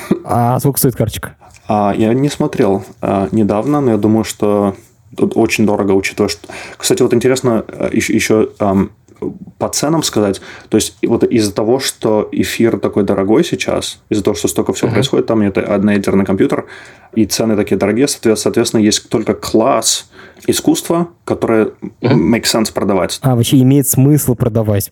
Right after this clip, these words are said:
Speaker 1: потому что если оно дешёвое, то с-, транзакционные издержки слишком большие.
Speaker 2: Да-да-да, и то есть получается, что если там что-то продаётся за сто долларов, то люди уже это не делают.
Speaker 1: Мгм.
Speaker 2: Они такие: «Окей, типа, если пятьдесят заминтить, а тут сто долларов, а там ещё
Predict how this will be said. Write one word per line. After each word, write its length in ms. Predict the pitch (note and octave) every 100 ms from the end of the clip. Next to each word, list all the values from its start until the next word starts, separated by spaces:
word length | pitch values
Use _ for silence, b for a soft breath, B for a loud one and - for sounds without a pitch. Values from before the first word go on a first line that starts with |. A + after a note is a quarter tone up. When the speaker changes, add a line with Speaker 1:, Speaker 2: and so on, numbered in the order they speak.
| -
Speaker 1:
потому 320 | - A2 A2+
что 200 | - A#2+
если 180 | A2 A#2+
оно 120 | A2
дешёвое, 560 | A2 A2 C#3 E3 C3+ G#2
то 380 | - G2+ G#2 G#2+
с-, 180 | - - _ -
транзакционные 600 | A2+ A2+ - B2 A2+ G#2+
издержки 300 | G#2 A#2+ -
слишком 320 | - - A2
большие. 420 | G#2 G#2 A2+ A2+ - -
Speaker 2:
Да-да-да, 480 | A2+ G#2+ G#2 G2 F#2
и 60 |
то 80 | G2
есть 100 | -
получается, 400 | B2 - A#2 -
что 200 | - A2
если 240 | A2+ G2+ G#2+
там 100 | G#2
что-то 220 | G#2+ G#2+
продаётся 360 | G#2+ G#2+ G2+
за 60 | G2
сто 160 | - G2+
долларов, 400 | C3 G3+ - -
то 100 | G2+
люди 200 | G#2+ A#2
уже 160 | A#2
это 120 | G#2+
не 80 | B2+
делают. 340 | C3 F2+ D#2+ -
Speaker 1:
Мгм. 60 | -
Speaker 2:
Они 80 | G#2
такие: 160 | -
«Окей, 200 | G#2+ G2+
типа, 280 | F#2+ G#2+ -
если 280 | G#2 - G2+
пятьдесят 420 | - - A2+ G2
заминтить, 560 | G#2 G#2 D3 - - -
а 100 | G#2
тут 180 | - -
сто 160 | A2+
долларов, 360 | G#2+ B2+ B2 -
а 20 |
там 120 | G2+
ещё 220 | G2+ G2+